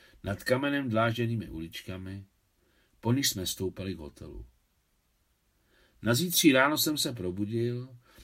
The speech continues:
jako by se nic nestalo, dokonce i hlavu jsem měl jasnou.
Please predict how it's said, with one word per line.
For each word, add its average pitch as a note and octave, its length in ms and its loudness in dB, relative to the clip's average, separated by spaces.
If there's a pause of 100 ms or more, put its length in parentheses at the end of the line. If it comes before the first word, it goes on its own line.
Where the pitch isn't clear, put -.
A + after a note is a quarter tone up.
(120)
jako G2+ 300 2
by A#2+ 120 2
se B2 160 -2
nic B2 200 -4
nestalo, G#2 640 -10 (600)
dokonce D#3 480 4
i D3+ 40 6
hlavu C3+ 280 4
jsem D#2+ 220 -4
měl B1+ 200 -12
jasnou. - 540 -14